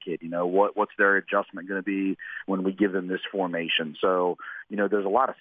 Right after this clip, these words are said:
stuff you can see. You know, ha-, having said that, it's not, it's not like it's a huge advantage for us because they have the exact same thing. So, you know, they're, they're probably saying the same thing. But, you know, I, I do like that fact that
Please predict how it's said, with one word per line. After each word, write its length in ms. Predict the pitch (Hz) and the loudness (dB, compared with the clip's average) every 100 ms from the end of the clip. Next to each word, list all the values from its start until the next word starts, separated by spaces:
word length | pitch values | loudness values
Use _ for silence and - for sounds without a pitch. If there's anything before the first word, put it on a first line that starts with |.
| _ | _
stuff 180 | 98 98 - | -4 -2 -4
you 100 | 107 | -10
can 200 | 110 95 | -10 -6
see. 120 | 117 | -4
You 100 | 104 | -2
know, 180 | 107 110 | 0 2
ha-, 140 | 113 - | 2 0
having 340 | - 143 110 90 | 2 0 0 -4
said 160 | 117 110 | -2 0
that, 220 | 95 92 - _ - - | 2 0 -2 _ -20 -16
it's 160 | - - | -14 0
not, 280 | 113 104 104 _ _ _ _ _ _ - | 2 2 0 _ _ _ _ _ _ -12
it's 140 | 98 | 0
not 140 | 120 | 0
like 160 | 101 - | 0 -4
it's 100 | 95 | -12
a 60 | 95 | -12
huge 180 | 104 92 | -12 -12
advantage 420 | 87 98 95 82 | -8 -6 -6 -8
for 160 | 80 95 | 0 2
us 100 | 98 - | 2 -2
because 300 | 85 92 80 | -6 -4 0
they 100 | 95 | 0
have 140 | 92 | 0
the 80 | 87 | -4
exact 380 | 80 85 71 - | -2 -2 -2 -4
same 180 | 76 69 | -10 -2
thing. 240 | 113 85 - _ | -2 -2 -6 _
So, 240 | 95 85 82 | -2 0 0
you 140 | 87 | 0
know, 100 | 90 | 0
they're, 220 | 95 98 | 2 2
they're 180 | 101 98 | 2 0
probably 380 | - 98 87 87 | 2 0 0 -6
saying 200 | 98 90 | -10 -10
the 80 | 80 - | -12 -10
same 140 | 85 82 | -10 -6
thing. 200 | 90 82 87 | -8 -8 -2
But, 200 | 95 - | 0 0
you 80 | 110 | -4
know, 120 | 101 | 2
I, 100 | 98 110 | 4 4
I 80 | - - | -2 -2
do 160 | 143 | 0
like 160 | 107 101 | 0 2
that 140 | 92 - | -2 -2
fact 240 | - 87 | 2 2
that 100 | - | 0